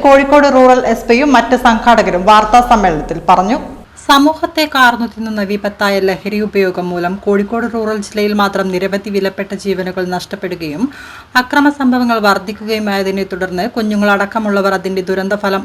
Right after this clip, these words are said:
അനുഭവിക്കേണ്ടി വരികയും ചെയ്ത സാഹചര്യത്തിൽ കോഴിക്കോട് റൂറൽ പോലീസ് ശക്തമായ ഇടപെടലുകളിലൂടെ നിരവധി കേസുകളാണ് രജിസ്റ്റർ ചെയ്തത്. സ്ഥിരം ലഹരി വിൽപ്പനക്കാരായ കുറ്റവാളികളെ നിയമത്തിന് മുൻപിൽ കൊണ്ടുവരാനും കാപ്പ അടക്കമുള്ള വകുപ്പുകൾ ചുമത്തി ജയിലിൽ അടയ്ക്കാനും നാടുകടത്താനും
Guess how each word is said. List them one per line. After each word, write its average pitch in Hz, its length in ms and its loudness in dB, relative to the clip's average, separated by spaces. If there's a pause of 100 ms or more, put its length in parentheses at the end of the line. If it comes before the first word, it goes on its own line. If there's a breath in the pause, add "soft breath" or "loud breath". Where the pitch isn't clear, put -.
അനുഭവിക്കേണ്ടി 190 600 -4
വരികയും 175 360 -4 (460 loud breath)
ചെയ്ത 202 140 0 (120)
സാഹചര്യത്തിൽ 190 500 -4 (120)
കോഴിക്കോട് 226 420 0
റൂറൽ 233 300 -4
പോലീസ് 220 280 -4 (220)
ശക്തമായ 214 560 -2
ഇടപെടലുകളിലൂടെ 196 680 0
നിരവധി 190 400 -6
കേസുകളാണ് 180 640 -4
രജിസ്റ്റർ 170 440 -8 (120)
ചെയ്തത്. 160 320 -8 (540 loud breath)
സ്ഥിരം 285 380 0
ലഹരി 285 300 0
വിൽപ്പനക്കാരായ 240 720 0
കുറ്റവാളികളെ 196 580 0 (120)
നിയമത്തിന് 202 420 -6
മുൻപിൽ 190 320 -2
കൊണ്ടുവരാനും 185 600 -2 (160)
കാപ്പ 220 280 4 (100)
അടക്കമുള്ള 226 460 -2
വകുപ്പുകൾ 202 440 -6
ചുമത്തി 196 380 -4
ജയിലിൽ 190 260 0 (120)
അടയ്ക്കാനും 185 440 -4 (600 loud breath)
നാടുകടത്താനും 202 760 2